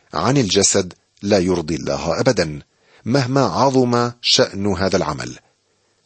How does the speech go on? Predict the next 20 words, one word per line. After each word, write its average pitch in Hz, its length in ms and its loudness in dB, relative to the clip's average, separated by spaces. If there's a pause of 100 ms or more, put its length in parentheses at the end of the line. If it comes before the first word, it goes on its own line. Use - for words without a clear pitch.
(100)
أتساءل، 87 840 0 (260)
ما 120 140 0
إذا 110 240 0
كنا 113 320 0
نقبل 107 560 0
تقييم 117 520 0
الله 113 340 0
للجسد؟ 82 680 -4 (600)
الصورة 147 720 0
قاتمة، 80 500 -6 (520)
لكنها 85 560 -4
حقيقية 82 880 -4
ودقيقة، 82 960 -2 (300)
وينبغي 98 580 2
أن 117 220 -4
نقبلها، 113 680 -2 (640)
كما 151 260 4
ولا 131 340 2
خلاص 143 460 0
لنا 139 360 0